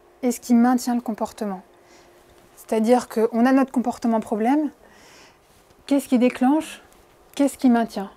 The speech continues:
Parce que moi, je sais, moi, moi, l'environnement de ce comportement, je vais pouvoir agir sur ça et sur ça. Donc ça va être important de les identifier. Les principales fonctions d'un comportement, c'est d'obtenir quelque chose, que ce soit,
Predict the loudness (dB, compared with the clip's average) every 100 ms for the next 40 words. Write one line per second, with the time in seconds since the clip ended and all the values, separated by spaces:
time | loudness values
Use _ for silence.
0 | _ _ _ -20 _ -6 -4 2 4 6
1 | 6 4 2 0 0 0 0 -2 -2 -10
2 | _ _ _ -2 2 4 4 2 2 2
3 | 2 2 0 -4 -2 -4 -6 -4 0 0
4 | -2 -2 0 2 2 0 -4 -8 -12 -6
5 | -4 -4 -8 -16 -12 -12 -12 _ _ -20
6 | _ -20 -20 -10 -8 -2 0 0 -2 -4
7 | -2 0 0 2 0 -2 -6 -6 -8 -10
8 | -20 -20 -20 -20 -20 -20 -20 -20 -16 0
9 | 0 4 2 2 2 4 4 4 4 4
10 | 2 -4 -2 0 2 2 0 -6 _ -20
11 | -20 -12 0 4 4 6 2 2 0 -2
12 | -6 -4 -8 -8 -18 _ _ _ -12 -8
13 | -8 -4 0 2 2